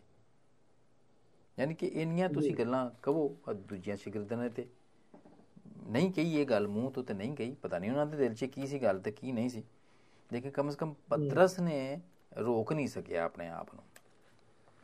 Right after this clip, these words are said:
Speaker 1: ਤੇ ਉਹਨੇ
Speaker 2: ਜੀ।
Speaker 1: ਨਾ ਇਹ, ਇਹ ਗੱਲ ਉਹਨੇ ਕਹਿ ਦਿੱਤੀ। ਹਾਲਾਂਕਿ ਉਹਨੂੰ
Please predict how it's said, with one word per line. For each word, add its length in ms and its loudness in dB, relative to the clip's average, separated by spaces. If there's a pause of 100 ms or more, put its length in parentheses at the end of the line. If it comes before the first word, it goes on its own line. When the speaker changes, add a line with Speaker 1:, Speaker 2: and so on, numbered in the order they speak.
(420)
Speaker 1:
ਤੇ 220 -6
ਉਹਨੇ 280 2
Speaker 2:
ਜੀ। 40 6
Speaker 1:
ਨਾ 200 0 (640)
ਇਹ, 320 0
ਇਹ 140 0
ਗੱਲ 240 2
ਉਹਨੇ 180 -6
ਕਹਿ 240 -2
ਦਿੱਤੀ। 320 -8
ਹਾਲਾਂਕਿ 300 -6
ਉਹਨੂੰ 260 -2